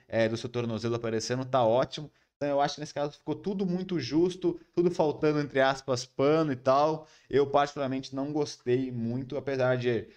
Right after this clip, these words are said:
as cores estarem coerentes e tal, tá uma pegadinha mais moderninha, mas realmente eu, se fosse vocês, não, não utilizaria ou não aconselho vocês a replicar esse belo estilo.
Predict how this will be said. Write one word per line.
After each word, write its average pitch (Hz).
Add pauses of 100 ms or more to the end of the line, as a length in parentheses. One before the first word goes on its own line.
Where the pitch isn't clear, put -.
(100)
as 104
cores 131
estarem 110
coerentes 123
e -
tal, 127
tá 123
uma 120
pegadinha 113
mais 110
moderninha, 113 (300)
mas 117
realmente 120 (200)
eu, 156
se -
fosse 131
vocês, 123
não, 127
não 123
utilizaria 123
ou 104
não 113
aconselho 113
vocês 107 (300)
a 113
replicar 123
esse 98
belo 92
estilo. -